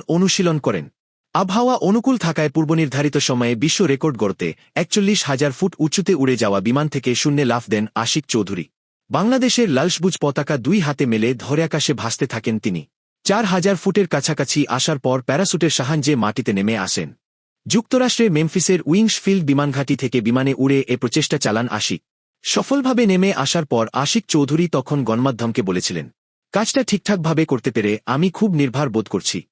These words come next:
আশা করি দেশের জন্য বড় একটা রেকর্ড হবে।" এই মেধাবী তরুণরা এতদিন দেশে আসতে ভয় পেতেন, কিন্তু পাঁচ আগস্ট স্বৈরাচার শেখ হাসিনার পতনের পর মেধাবীরা দেশে আসতে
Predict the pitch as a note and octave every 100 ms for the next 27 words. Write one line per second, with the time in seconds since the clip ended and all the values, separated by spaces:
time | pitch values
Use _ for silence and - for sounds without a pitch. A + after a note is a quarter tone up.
0 | _ _ _ D3 F#3+ C4+ A#3+ A#3 G#3+ D#3
1 | D3+ F#3+ C#3 C#3 D3+ A2 A2 C3+ A#2 -
2 | A#2 A2+ C#3+ A2 G2 E2+ - _ _ -
3 | F3 F#3 F#3+ A3 A#3 F3+ D3 C#3 A2+ -
4 | B2 C#3 D3 F3+ D3 B2+ D3 A2+ B2 E3+
5 | C3 A2 A2+ G#2 E2 C#2+ _ _ _ -
6 | A3 A#3+ G#3+ A3 C4+ - C3 C3+ - -
7 | C#3 D3 D3 D#3 C#3 - G3 D3 C3 D3
8 | C3+ C3+ B2+ D3+ D3+ D3 D3+ A#2 B2+ C3+
9 | C#3 C3+ C3+ C#3 D#3 A2+ C3 -